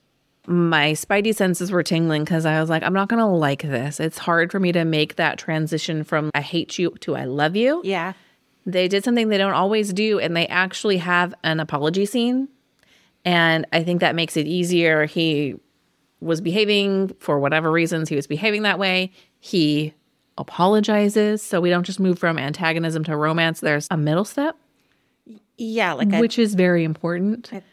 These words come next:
Speaker 2: normal human would do.
Speaker 1: A communication.
Speaker 2: Yeah.
Speaker 1: Yeah. Isn't that weird?
Speaker 2: <laughs>
Speaker 1: What else did you like?
Speaker 2: There was something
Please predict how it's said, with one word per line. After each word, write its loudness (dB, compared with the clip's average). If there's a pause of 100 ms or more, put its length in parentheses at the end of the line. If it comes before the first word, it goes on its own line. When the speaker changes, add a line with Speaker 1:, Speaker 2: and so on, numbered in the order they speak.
(120)
Speaker 2:
normal -2
human 2
would -6
do. 0
Speaker 1:
A 2
communication. 0
Speaker 2:
Yeah. 0
Speaker 1:
Yeah. 0 (500)
Isn't 2
that 4
weird? 4
Speaker 2:
<laughs> -6
Speaker 1:
What 2
else 2
did 2
you 4
like? -2 (400)
Speaker 2:
There 2
was 0
something -6